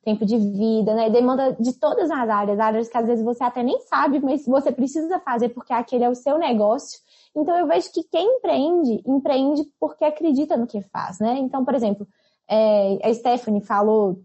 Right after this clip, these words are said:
da moda, né? A Lud falou do budismo, a Alice tá falando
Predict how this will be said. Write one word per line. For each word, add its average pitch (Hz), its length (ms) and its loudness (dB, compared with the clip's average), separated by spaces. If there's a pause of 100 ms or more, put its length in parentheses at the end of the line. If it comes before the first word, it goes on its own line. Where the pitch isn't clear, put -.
(100)
da 208 240 -2
moda, 247 500 2
né? 262 420 0
A 226 140 -2
Lud 233 240 2
falou 220 260 0
do 196 80 -2
budismo, 285 840 0 (300)
a 233 160 -2
Alice 262 300 2
tá 247 100 -4
falando 226 500 2